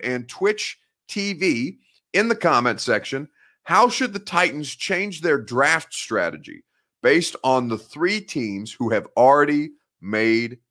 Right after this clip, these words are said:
trades? Let me know on Facebook Live, Periscope, YouTube, and Twitch T V. How should the Titans change their draft strategy based on what the Niners, the Eagles, and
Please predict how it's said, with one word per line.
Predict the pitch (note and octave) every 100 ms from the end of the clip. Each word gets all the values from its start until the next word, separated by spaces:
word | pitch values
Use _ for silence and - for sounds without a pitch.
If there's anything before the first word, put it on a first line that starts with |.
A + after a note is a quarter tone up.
| _
trades? | - B2+ F#2 G#1 - -
Let | A2+ C#3+ -
me | F#3
know | F3 D#3 G#2+ B2 - _ _
on | A2 B2
Facebook | A2+ D3+ E3 - E3+ E3
Live, | E3 D3 C#3+ C#3+ - _
Periscope, | D#3+ D#3+ D#3 D3 - C#3+ C3+ - _
YouTube, | A2+ C#3+ G3+ - C#3+ C3+ B2+ B2+ _ _ _ C#3
and | D#3 D#3
Twitch | - E3 D3+ -
T | D#3 D3
V. | E3+ C#3+ A#2 - _ _
How | - F3 G#3
should | - A3+
the | E3+
Titans | E3+ D#3 D#3 A#2+ A2+
change | - - F3 A#3 A3+ E3+
their | F3 D#3
draft | C#3 C#3+ D3 -
strategy | - A2+ G#2 G2+ F#2+ G#2+ G2 _ _ -
based | C3 C3+ C#3+
on | B2+
what | A#2 -
the | G2+
Niners, | G#2+ D#3+ G#3 G#3+ G#3+ - _ -
the | - -
Eagles, | G3+ F3 B2 A2+ A2 - _ _ _
and | C#3+ D#3+ E3